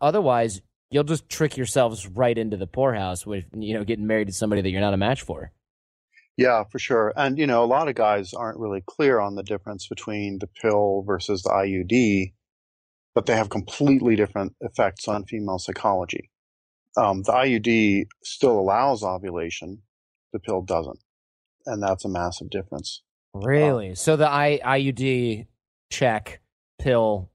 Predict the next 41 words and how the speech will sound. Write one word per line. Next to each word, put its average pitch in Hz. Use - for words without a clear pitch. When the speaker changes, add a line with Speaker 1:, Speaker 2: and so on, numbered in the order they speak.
Speaker 1:
no. 90
Speaker 2:
Yeah, 107
I 110
mean, 127
the 131
I 135
U 131
D 120
allows 107
ovulation 101
but 90
prevents 101
implantation 98
if 90
you 113
get 98
a 95
fertilized 92
egg. 69
So 95
it's -
a 110
whole 123
different 107
mechanism. 92
But 127
a 123
woman 156
with 113
an 113
I 110
U 104
D 123
is 101
still 120
cycling 101
normally. 98
She's -
still 92
having 95
these 87